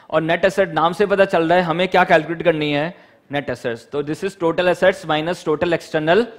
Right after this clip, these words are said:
liabilities। ठीक है, तो this is total assets। टोटल एसेट्स में क्या क्या जाएगा? सब कुछ। सिर्फ उसमें से क्या एक्सक्लूड करेंगे?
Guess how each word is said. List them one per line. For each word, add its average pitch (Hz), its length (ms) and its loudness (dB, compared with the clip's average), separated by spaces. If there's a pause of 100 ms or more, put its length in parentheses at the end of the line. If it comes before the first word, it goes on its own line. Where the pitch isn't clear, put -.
(240)
liabilities। 101 560 -10 (280)
ठीक 180 180 -2
है, 196 120 0 (280)
तो 170 120 0
this 160 200 -4
is 208 240 -2
total 180 320 2
assets। 185 340 -2
टोटल 180 280 2
एसेट्स 180 360 -2
में 190 100 0
क्या 180 140 2
क्या 175 160 0
जाएगा? 127 360 -2 (680)
सब 160 220 -2
कुछ। 185 160 -2
सिर्फ 190 320 -10
उसमें 175 260 -6
से 180 120 -2
क्या 185 140 2
एक्सक्लूड 180 380 -2
करेंगे? 156 420 0